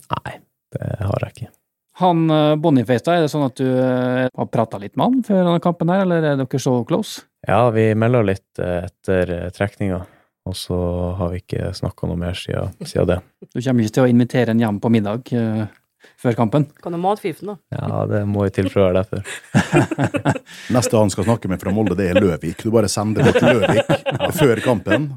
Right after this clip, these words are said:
Speaker 4: og fiker den skikkelig opp.
Speaker 1: Jeg tenker det er en god, eh, god strategi.
Speaker 2: Og så er det jo da, eh, skal vi si,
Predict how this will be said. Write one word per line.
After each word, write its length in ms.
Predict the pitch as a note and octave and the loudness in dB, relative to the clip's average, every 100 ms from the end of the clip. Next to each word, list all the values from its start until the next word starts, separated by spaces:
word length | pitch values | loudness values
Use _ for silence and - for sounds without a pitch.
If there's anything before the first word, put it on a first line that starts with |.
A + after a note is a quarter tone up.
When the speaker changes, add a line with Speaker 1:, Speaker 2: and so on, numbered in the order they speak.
| A2+ | -6
Speaker 4:
og 160 | A#2 G#2+ | 0 0
fiker 280 | B2+ A#2 A2 | 0 0 0
den 80 | F2 | -2
skikkelig 360 | A#2+ C4+ G2+ G2 | -2 -2 -2 -2
opp. 140 | - - - - C4 - | -6 -12 -10 -10 -12 -6
Speaker 1:
Jeg 80 | C#3 | -2
tenker 280 | A2 A2 G#2+ | 0 2 2
det 80 | |
er 100 | G#2 | 2
en 80 | G2 | 0
god, 220 | G#2 G2+ F#2+ F2+ | -2 -2 -2 -4
eh, 220 | F#2+ G2 - - - - G#2+ | -6 -8 -12 -20 -18 -4 2
god 160 | A2 | 2
strategi. 400 | - G2 F#2+ G2+ - G2+ A#2+ - A2 - - A#3+ A2+ - - - | 2 0 0 -2 -4 -8 -8 -10 -14 -14 -14 -12 -12 -12 -16 -12
Speaker 2:
Og 100 | - | -6
så 220 | - - E3 | -4 2 4
er 180 | G3+ E3+ | 6 4
det 100 | B2 | 4
jo 80 | E3 | 2
da, 140 | B3 A3 G3 F#3 E3+ C#3 - | 2 2 4 2 0 -4 -8
eh, 360 | E3 D#3+ D#3 D3+ | -6 -4 -4 -6
skal 220 | - D3 | -6 -6
vi 60 | C#3+ | -4
si, 200 | D3+ | -4